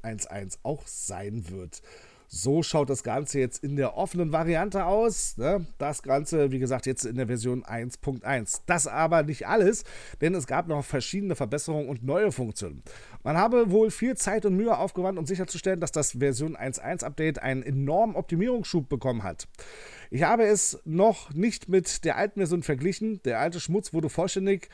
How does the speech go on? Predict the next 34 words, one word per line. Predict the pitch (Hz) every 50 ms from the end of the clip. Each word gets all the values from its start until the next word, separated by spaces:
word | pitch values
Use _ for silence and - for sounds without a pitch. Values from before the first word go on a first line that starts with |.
| - - -
durch | - 165 123 120
neue | 127 139 151 170
Schmutzstrukturen | - - 151 180 233 - - - - - - - 170 165 - - 175 180 185 175 170 165 165 -
ersetzt. | - 147 151 113 170 190 - - - - - - - - - - - -
Also | - 123 139 151
hier | 139 151
hat | 147 151
man | 160 156 143 143 143
auch | 113 113 147 127 -
sich | - 151 120
nochmal | 139 139 135 139 135
den | 139 139 -
Schmutz | - - 185 220 - -
nochmal | 170 127 127 110 98 98
angenommen. | 107 113 120 120 135 170 202 220 - - - - - - - - - - -
Die | 170 185
Hannover-Anzeigen | 202 254 269 - 247 220 214 - 214 220 208 170
wurden | 175 196 160
erheblich | 160 147 170 220 - 202 151
verbessert | - 151 120 - 180 190 - 202 202 - -
und | - -
ermöglicht | 123 131 131 139 165 220 220 - 208 208 180 - - -
benutzerdefinierte | - 156 190 214 - 185 160 165 147 147 151 147 160 160 - 143 -
Anzeigen, | 110 156 214 208 - - 160 131 113 104 85 92 85 82 80 - - - - - - -
auf | - 113 -
die | 147 175 208
Sie | 175 175 196 156
ein | 127 147 151 147 113
Bild | - 170 220 247 190
setzen | - 202 190 - - 160 131
können, | 123 135 127 135 156 - -
sowie | 135 120 135 131 135 131
Seiten, | 101 - 131 156 196 190 - 185 202 196
also | - - - 127 110 113 123 117